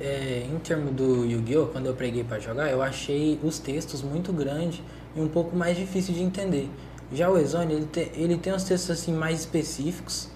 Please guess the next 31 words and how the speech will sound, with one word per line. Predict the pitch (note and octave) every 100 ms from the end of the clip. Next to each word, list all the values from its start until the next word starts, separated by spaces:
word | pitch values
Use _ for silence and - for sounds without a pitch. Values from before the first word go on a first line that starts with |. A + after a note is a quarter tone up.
| - - - - - -
e | E3 F3
ele | E3+ F3 F3+ F3+ E3+ D#3+
tem | F#3
as | F3+
criaturas, | - G3 F3+ F#3 F#3 F3+
assim, | F3 - F#3
desenhadas | F3 F3 E3+ E3 E3
de |
uma | F3+
forma | F3 F3
que | E3+
a | E3+
gente | F3+ F3+ G3 F#3
se | F#3
apega | F#3 G3+ G#3+
mais | G3+ E3+
rápido | E3 C3+ C3+
a |
elas. | B2 A2 G2 - - - - -
E | D#3+
aí | E3+
quando | F3+ F3+
você |
começa | F3 F3 D#3+
a |
gostar | D#3 D#3 D3+
da, | D3 C#3 C3+ A#2+
da | B2 B2+ A#2+ A2+
criatura, | A#2+ A#2 F3 E3
você | D#3+ C#3+
já | D3+ D3+ D#3 D3+